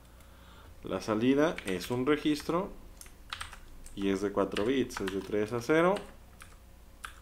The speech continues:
Listo.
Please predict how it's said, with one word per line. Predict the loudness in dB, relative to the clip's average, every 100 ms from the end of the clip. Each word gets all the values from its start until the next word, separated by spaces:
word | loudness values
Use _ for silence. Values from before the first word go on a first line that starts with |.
| -20 -18 -18 -20 -20 -18 -18 -18 -20 -20 -20 -18 -18 -18 -20 -20 -16 -16 -16 -16 -18 -14 -6
Listo. | -4 -6 -10